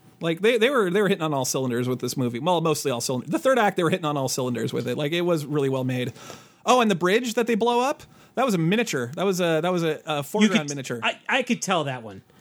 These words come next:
Speaker 2: That one
Speaker 1: Yeah.
Speaker 2: I could tell it was a miniature. But even then, it must have been pretty good size because the way things fall,
Speaker 1: Yeah.
Speaker 2: it, it's, it's true gravity weight.
Speaker 1: Yeah, yeah.
Speaker 2: 'Cause so often when they shoot a miniature, they, they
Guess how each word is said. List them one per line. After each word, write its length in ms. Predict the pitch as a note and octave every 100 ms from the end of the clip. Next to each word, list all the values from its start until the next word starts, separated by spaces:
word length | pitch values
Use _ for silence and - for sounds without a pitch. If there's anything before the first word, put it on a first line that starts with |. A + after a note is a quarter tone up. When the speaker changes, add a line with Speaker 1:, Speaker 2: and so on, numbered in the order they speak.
| _ _
Speaker 2:
That 200 | G3+ B3
one 100 | C4+
Speaker 1:
Yeah. 60 | B3
Speaker 2:
I 20 |
could 160 | G#3 E3+
tell 180 | G3
it 60 | D#3+
was 140 | C#3
a 40 | B2+
miniature. 500 | A#2+ A2 - F#2+ - - - - - _
But 160 | - G3+
even 280 | A3+ B3+ A3
then, 220 | A#3 G3
it 200 | E3+ F#3+
must 300 | G3 G3+ -
have 80 | F3+
been 160 | F3+
pretty 180 | C3+ F#3
good 220 | D3+ D#3
size 380 | - D3 D3+ F3+
because 340 | - D#3+ F3+ C#3
the 100 | D3+
way 300 | C#3 D3+ E3+
things 280 | F3 E3
fall, 540 | - - B2+ C#3 F3+ A3 - _
Speaker 1:
Yeah. 300 | F3+ D#3+ B2 -
Speaker 2:
it, 160 | - F#3+
it's, 160 | G#3 D#3
it's 200 | G#3 -
true 280 | - B3 A3+
gravity 420 | F3 E3 C#3+ A#2
weight. 320 | G2 F#2+ - - - - - - - -
Speaker 1:
Yeah, 280 | F3+ C#3 A2
yeah. 240 | C#3 C3+ - - _ _
Speaker 2:
'Cause 140 | F#3
so 220 | - B3+
often 320 | G#3+ A#3 A#3+ G3
when 140 | F3
they 100 | D#3+
shoot 260 | C#3 A3+ F#3
a 40 |
miniature, 640 | D#3+ F#3+ F#3+ E3+ D3 C#3+ - -
they, 220 | D#3+ D#3
they 480 | D#3+ D3+ C#3+ D3